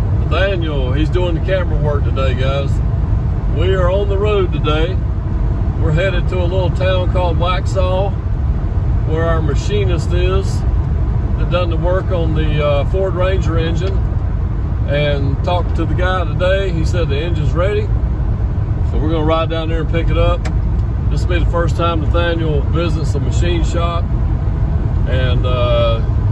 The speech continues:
it ought to be an experience for, for him. And we're gonna get that new engine,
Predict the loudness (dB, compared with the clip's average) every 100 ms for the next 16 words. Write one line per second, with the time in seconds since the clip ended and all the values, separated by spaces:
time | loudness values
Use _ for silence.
0 | 2 2 2 2 2 0 0 0 0 0
1 | -2 0 0 0 0 0 0 0 0 0
2 | 0 0 0 0 0 -2 -2 -2 -2 0
3 | 0 0 0 0 0 2 0 0 0 0
4 | 0 0 0 0 0 0 -2